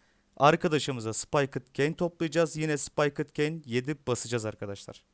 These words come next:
Arkadaşlar sizin de gözünüzün önünde takayım dedim karakterime. Satmayacağım çünkü kullanmayı planlıyorum. Güzelliğine bakın diye.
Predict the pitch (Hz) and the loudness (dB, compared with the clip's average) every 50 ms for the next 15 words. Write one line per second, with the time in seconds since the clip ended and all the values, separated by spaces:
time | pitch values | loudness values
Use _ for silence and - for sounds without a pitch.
0 | _ _ _ _ _ _ _ _ - - 139 131 131 - - 147 135 131 123 - | _ _ _ _ _ _ _ _ -2 0 0 0 2 2 2 2 2 2 2 2
1 | - 151 143 127 - - - 127 123 135 147 143 135 123 123 127 120 117 135 139 | 2 2 2 4 2 2 0 0 -2 -2 -2 -2 -2 -2 0 -2 -2 -2 -4 -4
2 | 131 120 131 131 131 135 139 143 - 139 127 - - 120 117 113 107 110 110 - | -4 -4 -4 -4 -2 -4 -4 -4 -4 -4 -4 -4 -6 -6 -6 -6 -8 -10 -8 -6
3 | 117 113 110 110 - - 117 117 135 151 135 - 131 127 - - 123 110 117 110 | -4 -4 -4 -6 -6 -8 -6 -6 -4 -4 0 0 0 0 -2 -6 -6 -6 -6 -6
4 | 110 - - 117 120 - - - 113 110 117 120 123 127 131 - - 123 123 120 | -8 -10 -12 -14 -14 -12 -12 -10 -8 -6 -6 -6 -6 -6 -8 -8 -6 -8 -6 -6
5 | 120 120 139 165 175 143 123 117 110 123 123 127 135 135 139 131 127 123 - - | -6 -8 -8 -10 -10 -10 -10 -2 0 0 0 0 0 -2 0 -2 -2 -4 -4 -6
6 | 127 113 101 95 95 | -8 -8 -8 -8 -10